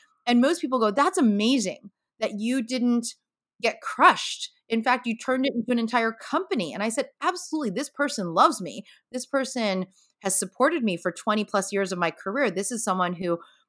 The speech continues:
I consider one of my most important advisors and mentors." And it's because I went back and said, "How do I get it? What does it mean?" That she felt like she had her fingerprints on my journey. When we allow people to have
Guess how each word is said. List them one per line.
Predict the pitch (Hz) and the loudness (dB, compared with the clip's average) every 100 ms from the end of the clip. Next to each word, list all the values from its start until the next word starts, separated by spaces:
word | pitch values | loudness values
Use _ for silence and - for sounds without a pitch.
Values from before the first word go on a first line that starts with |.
| _ | _
I | 190 | -4
consider | 190 196 202 190 | -2 -4 0 2
one | 180 180 | 4 2
of | |
my | 180 170 | 2 0
most | 170 180 175 | 0 -2 -4
important | 170 - - 196 185 170 170 | -8 -10 -2 -2 0 -6 -6
advisors | 185 165 165 165 170 | 0 4 4 2 -4
and | 160 | -4
mentors." | 175 277 - 170 156 - - - _ 220 | -2 -4 0 0 0 -8 -20 -20 _ 2
And | 220 | 2
it's | 214 | 2
because | - 220 - 311 359 | -4 -6 4 4 6
I | 269 | 4
went | 208 180 | 2 2
back | 170 160 | 2 2
and | 175 175 | 0 -4
said, | 185 | -4
"How | 180 339 | 4 6
do | 349 | 6
I | 285 | 6
get | 196 240 175 | 4 4 4
it? | 135 - _ _ _ _ _ | 0 -4 _ _ _ _ _
What | 214 233 294 | 2 4 6
does | 262 | 4
it | 262 | 2
mean?" | 214 196 151 131 _ - _ _ _ - | 2 0 -2 -6 _ -20 _ _ _ -2
That | 196 - | 0 0
she | - 262 285 | -2 -2 0
felt | 240 220 | 4 4
like | 202 190 | 4 2
she | - 208 | -4 -2
had | 185 | 0
her | 170 | 0
fingerprints | 156 180 175 165 180 156 | -4 -6 -4 -4 -6 -6
on | 147 | -4
my | 143 | -4
journey. | 147 170 143 | -4 -6 -2
When | 202 233 | 0 2
we | 247 | 4
allow | 226 196 190 220 | 2 6 10 10
people | 262 262 269 | 6 -2 0
to | 269 | 2
have | 214 190 185 | 4 4 4